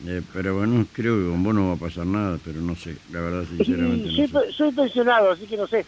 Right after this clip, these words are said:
Speaker 2: qué va a pasar <laughs> conmigo.
Speaker 1: Claro,
Speaker 2: Pero
Speaker 1: ajá.
Speaker 2: creería que, que no, porque
Speaker 1: Ujú.
Speaker 2: no, no se
Speaker 1: Ujú.
Speaker 2: hace nada, no, no se
Speaker 1: Claro.
Speaker 2: ensucia nada, lo que sí que hay que acomodar un poco las veredas acá.
Speaker 1: Ah.
Speaker 2: Pero bueno, y acomodar un poco el kiosco, ¿cierto?
Speaker 1: Sí, no, no, no, no, porque esa, esa vereda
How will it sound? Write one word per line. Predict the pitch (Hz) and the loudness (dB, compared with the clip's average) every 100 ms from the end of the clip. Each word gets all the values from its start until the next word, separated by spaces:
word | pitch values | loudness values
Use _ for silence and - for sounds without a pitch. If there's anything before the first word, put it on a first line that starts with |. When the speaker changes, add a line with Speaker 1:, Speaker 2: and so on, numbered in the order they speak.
| - | -4
Speaker 2:
qué | 175 | -4
va | |
a | 185 | -4
pasar | - 196 175 | -2 0 0
<laughs> | - | -4
conmigo. | - - - 214 - | -10 -12 -18 -10 2
Speaker 1:
Claro, | 247 117 104 92 - - 117 | 6 6 6 2 -4 -4 4
Speaker 2:
Pero | 120 120 | 6 6
Speaker 1:
ajá. | 120 | 6
Speaker 2:
creería | 208 311 320 | 2 0 0
que, | 247 190 220 | 0 -2 -2
que | |
no, | 294 349 214 156 151 | 0 0 0 -2 -4
porque | 160 | -2
Speaker 1:
Ujú. | 117 110 110 101 82 - - - | 2 4 4 2 -2 -16 -20 -16
Speaker 2:
no, | - - | -8 -2
no | |
se | 202 208 | 4 4
Speaker 1:
Ujú. | 202 | 4
Speaker 2:
hace | 202 | 4
nada, | 220 190 | 4 2
no, | 180 | -2
no | 175 | -6
se | - - - 196 | -10 -14 -6 -2
Speaker 1:
Claro. | 214 | 0
Speaker 2:
ensucia | 190 175 196 | -2 -2 0
nada, | 262 269 240 196 | 4 4 4 0
lo | 165 | -4
que | |
sí | 160 254 | -6 -6
que | 302 | -6
hay | |
que | 208 | -4
acomodar | 202 180 185 | -4 -4 -4
un | |
poco | 180 175 | -2 -2
las | 147 | 0
veredas | 160 214 220 175 | 2 2 2 0
acá. | 226 185 - - | -2 -6 -8 -8
Speaker 1:
Ah. | 98 104 110 | -2 2 4
Speaker 2:
Pero | 117 113 113 113 | 4 4 2 2
bueno, | 110 104 90 - - - | 2 2 -2 -10 -20 -6
y | 156 | -2
acomodar | 151 156 156 208 | 0 2 4 2
un | 220 | 2
poco | 202 | -2
el | 156 | 0
kiosco, | 226 208 160 | 0 0 -2
¿cierto? | 196 165 - 95 | -6 -6 -10 0
Speaker 1:
Sí, | 123 131 139 135 | 8 10 12 12
no, | 131 127 | 10 10
no, | 123 | 8
no, | 120 123 | 8 8
no, | 123 110 | 6 4
porque | 110 98 | 0 0
esa, | 110 113 104 98 | -2 2 2 4
esa | 104 101 107 98 | 2 0 0 0
vereda | 95 107 113 113 104 98 | 0 4 6 6 6 4